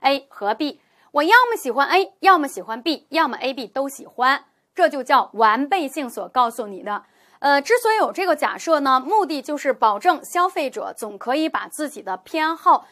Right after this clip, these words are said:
准确地表达出来，这就是完备性基本的意思啊。你要理解它的意思，然后知道它的目的。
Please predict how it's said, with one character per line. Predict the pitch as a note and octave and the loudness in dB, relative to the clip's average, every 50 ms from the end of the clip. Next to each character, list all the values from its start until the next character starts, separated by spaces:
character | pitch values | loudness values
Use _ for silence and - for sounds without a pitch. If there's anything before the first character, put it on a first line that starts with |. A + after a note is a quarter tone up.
| _ _ | _ _
准 | - B3+ G#3+ G3+ | -8 -6 -6 -6
确 | - - D#4 C#4 B3+ | -6 -2 0 0 2
地 | A#3 G#3+ G3+ | 2 0 -2
表 | - - A3 G3 F#3 F3 E3+ F3 | -2 -2 -2 -2 -2 -4 -8 -6
达 | - F#3+ G3+ A#3 B3+ | -4 0 0 0 0
出 | - - C4+ | 0 -2 -4
来， | B3+ A3 G#3+ A3+ A#3 - _ _ _ | 0 0 0 0 -2 -4 _ _ _
这 | - D4+ | -2 -2
就 | C#4+ C#4+ C#4 C4 | 0 0 0 0
是 | - C#4+ B3 - - | 4 2 2 2 2
完 | G3 A3+ A3 G#3+ A3+ C4+ | 2 2 2 4 2 0
备 | F#4 F#4 E4 | 0 -2 -2
性 | D4 - D#4 C4 G#3+ | -2 -6 -8 -10 -10
基 | G#3+ - C4+ C4 | -10 -10 -10 -8
本 | - G#3 - - | -8 -8 -8 -6
的 | F#3+ G3 - - | -8 -8 -8 -8
意 | C#4+ C#4+ B3 | -8 -8 -8
思 | - - G#3 | -8 -10 -8
啊。 | - A3 A3+ - - _ _ _ _ - | -4 -4 -4 -4 -6 _ _ _ _ -4
你 | C4 | 0
要 | D4 E4+ | 2 2
理 | D#4 B3+ C4 D4+ F4 | 2 2 -2 -4 -4
解 | - D4+ - - | -4 -6 -8 -8
它 | A3 B3 B3+ | -6 -8 -6
的 | C4+ C#4 | -6 -6
意 | C#4 D4+ E4+ D4+ B3 | -4 -4 -4 -4 -4
思， | A3+ - A3 G3 G3 G3+ _ _ _ _ _ _ _ | -6 -8 -8 -8 -8 -10 _ _ _ _ _ _ _
然 | - G#3+ A3+ B3 | -2 -2 -2 0
后 | D4 C4+ | 0 -2
知 | B3 - E4 F4+ | -2 -2 -6 0
道 | F#4+ F4 C#4 B3 | 2 2 2 2
它 | B3 C4 C#4 | 0 -4 -4
的 | D4 D4 | -4 -2
目 | D4 E4+ F#4+ F4+ D4+ G#3+ | -2 0 0 0 -2 -2
的。 | G3 A#3 G3+ G3 - | -6 -10 -12 -12 -16